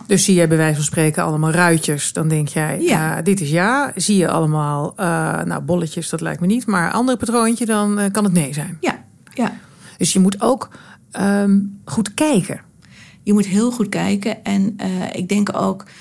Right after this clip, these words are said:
Speaker 2: kijk, de, dat die receptoren er waren, heeft ons gebracht dat suikers belangrijk zijn. Dus dat er iets is die s-, wat suikers herkent. Maar nu hebben we allerlei tools om die suikers in kaart te brengen. En dat maakt het nu heel interessant. Want op basis van wat, hoe wij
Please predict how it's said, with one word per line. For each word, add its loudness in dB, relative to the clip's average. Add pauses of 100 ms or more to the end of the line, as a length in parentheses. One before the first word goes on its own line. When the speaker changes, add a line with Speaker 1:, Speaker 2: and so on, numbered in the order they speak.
(180)
Speaker 2:
kijk, -2
de, -4
dat 0
die 0
receptoren 2
er 0
waren, 2
heeft 2
ons -2
gebracht -4 (500)
dat 0
suikers 0
belangrijk 0
zijn. 0
Dus -4
dat -6
er -8
iets 0
is 0 (240)
die -2
s-, 0 (120)
wat -4
suikers 0
herkent. 0 (360)
Maar 2
nu 6
hebben 2
we -6
allerlei 0
tools 2
om 2
die 0
suikers -2
in -4
kaart -2
te -8
brengen. -4
En -2
dat -2
maakt -4
het -4
nu 0
heel 2
interessant. -2
Want -4
op -2
basis -2
van 0
wat, -4
hoe 0
wij 0